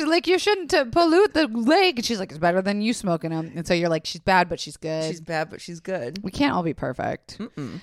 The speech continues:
Speaker 1: How you doing today?
Speaker 2: I'm good.
Speaker 1: Yeah?
Speaker 2: I, the weather's
Speaker 1: Ugh.
Speaker 2: unparalleled. It's,
Speaker 1: Ugh.
Speaker 2: it's literally beautiful.
Speaker 1: It looks like we turned up the contrast and vibrancy
Speaker 2: It
Speaker 1: on the sky.
Speaker 2: does.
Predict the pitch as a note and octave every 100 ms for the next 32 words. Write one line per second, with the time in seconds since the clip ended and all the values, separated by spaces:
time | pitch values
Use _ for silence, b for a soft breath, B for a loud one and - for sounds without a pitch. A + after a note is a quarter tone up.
0 | B D4 F4 F#4 F#4+ A4 G4 G3 E3 D3+
1 | C#3+ D#3+ F3+ _ - C4 A#3 C4 F4 C3+
2 | A#2+ G3 G3 F3+ G#3 F#3 F#3 F#3 F3+ F3
3 | D3+ E3 C3+ C#3+ D#3+ E3+ A3 F#3+ - _
4 | _ _ _ - D4 C4 A#3+ G#3+ F#3+ F#3+
5 | F#3+ D#3 C3+ B2+ B2+ - D#3+ - - b
6 | b D#4 D#4+ B3+ A#3+ F#3+ E3+ D#3+ E3+ F3+
7 | F#3 F3+ F3+ C#3 D#3 D3 C3+ A#2 B2 G#2
8 | C#3+ B3 A#3+ B3 C4+ - D#4 - D4 -
9 | - F#3+ G3 G3 G3 F3+ - E3 D#3 F3+
10 | E3+ F3 E3 D#3 D3+ D3 F#3+ E3+ D#3+ D3
11 | D#3 C#3+ - G#3 A3+ A3 C#3+